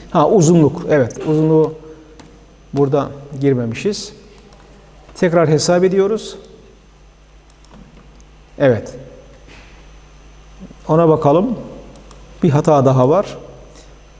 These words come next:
Evet. Ama yine de hesap yapıldı. Şöyle baktığımızda. Tabi buralarda şu kırmızı olan yerler,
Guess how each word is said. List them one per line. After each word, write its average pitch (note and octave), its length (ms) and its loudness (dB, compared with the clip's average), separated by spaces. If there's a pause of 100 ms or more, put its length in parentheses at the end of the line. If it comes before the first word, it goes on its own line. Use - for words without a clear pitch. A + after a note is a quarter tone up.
(420)
Evet. C3 220 0 (640)
Ama C#3+ 180 0
yine D#3 260 4
de D3+ 200 2
hesap C#3+ 360 -2
yapıldı. D3 480 0 (540)
Şöyle C3+ 240 -6
baktığımızda. C3 680 -4 (1000)
Tabi C3 180 -2
buralarda D#3+ 600 2 (1700)
şu C#3+ 200 -2
kırmızı F#3+ 380 4
olan E3+ 140 4
yerler, C#3 560 2